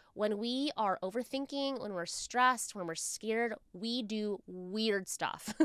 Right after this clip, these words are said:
<laughs> okay? We get weird. We are not ourselves.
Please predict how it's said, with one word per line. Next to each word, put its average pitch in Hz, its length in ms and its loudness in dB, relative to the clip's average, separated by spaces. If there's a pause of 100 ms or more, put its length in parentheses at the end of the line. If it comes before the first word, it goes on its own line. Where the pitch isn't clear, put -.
(200)
<laughs> - 300 0
okay? 269 360 10 (400)
We 254 260 4
get 247 280 10
weird. 214 880 8
We 233 180 4
are 240 80 10
not 226 220 10
ourselves. 220 1000 6